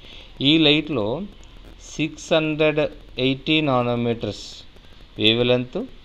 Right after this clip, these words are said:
సెవెన్ హండ్రెడ్ నానోమీటర్స్ వేవ్ లెంత్ని లైట్, ఆ, వచ్చేటువంటి వేవ్ లెంత్ని ఈ క్లోరోఫిల్ మాలిక్యూల్స్ అబ్జార్బ్ చేసుకుంటాయి అనమాట. అంటే ఫోర్ హండ్రెడ్ వేవ్ లెంత్ని అబ్జార్బ్ చేసుకోలేవు, up to సిక్స్ ఫిఫ్టీ వేవ్ లెంత్ కూడా అబ్జార్బ్ చేసుకోలేవు. Only సిక్స్ ఎయిటీ వేవ్ లెంత్ని,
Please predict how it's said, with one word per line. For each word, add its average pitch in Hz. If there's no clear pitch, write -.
సెవెన్ 160
హండ్రెడ్ 151
నానోమీటర్స్ 131
వేవ్ 120
లెంత్ని 127
లైట్, 139
ఆ, 117
వచ్చేటువంటి 127
వేవ్ 120
లెంత్ని 127
ఈ 120
క్లోరోఫిల్ 147
మాలిక్యూల్స్ 131
అబ్జార్బ్ 123
చేసుకుంటాయి 101
అనమాట. 92
అంటే 131
ఫోర్ 143
హండ్రెడ్ 143
వేవ్ 143
లెంత్ని 143
అబ్జార్బ్ 131
చేసుకోలేవు, 151
up -
to 185
సిక్స్ -
ఫిఫ్టీ 147
వేవ్ 151
లెంత్ 151
కూడా 165
అబ్జార్బ్ 131
చేసుకోలేవు. 113
Only 175
సిక్స్ -
ఎయిటీ 151
వేవ్ 139
లెంత్ని, 131